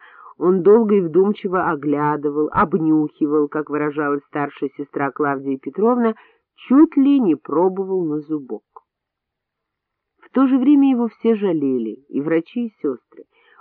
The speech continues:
Он медленно, неотвратимо погибал. У него стал катастрофически падать гемоглобин,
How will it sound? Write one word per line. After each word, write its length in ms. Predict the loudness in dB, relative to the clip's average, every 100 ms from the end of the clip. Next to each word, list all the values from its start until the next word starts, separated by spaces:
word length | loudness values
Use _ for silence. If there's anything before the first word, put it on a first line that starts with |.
| -4
Он 300 | 0 2 2
медленно, 640 | 4 2 0 -2 -4 -4
неотвратимо 880 | -2 0 -2 -4 -4 -4 -4 -4 -2
погибал. 760 | -2 -4 -4 -8 -8 -12 -12 -20 _ _ _ _ -20 -6
У 60 | 0
него 260 | 2 0 -2
стал 260 | -2 -2 -2
катастрофически 920 | -4 -8 -6 -4 -4 -4 -6 -8 -6
падать 380 | -4 -2 0 0
гемоглобин, 960 | -2 -2 0 0 0 0 -4 -6 -6